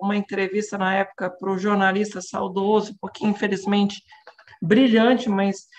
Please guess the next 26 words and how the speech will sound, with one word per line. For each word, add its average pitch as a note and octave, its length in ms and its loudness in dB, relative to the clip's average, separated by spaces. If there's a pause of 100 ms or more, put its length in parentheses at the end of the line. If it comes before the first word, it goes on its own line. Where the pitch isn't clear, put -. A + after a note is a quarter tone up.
(160)
ele G#3 180 0
veio G#3 220 2
a G3+ 60 0
falecer G#3 400 -2
de - 120 -12
covid, G3+ 640 -2 (220)
foi G#3 140 -2
até G3+ 160 -2
uma G#3 140 0
comoção G#3 580 -2
nacional, G3 480 2
o F#3 40 0
Ribamar F#3+ 460 2
Oliveira, G3 640 -2 (680)
é, G3 320 4
um F#3+ 60 0
jornalista G#3 600 2
muito A3+ 400 2
respeitado G3 680 0
na F#3 80 2
área F#3 180 2
de F#3 80 -8
contas F3+ 460 -6
públicas, F#3+ 480 -2
finanças F3+ 480 -8
públicas. G3 500 -2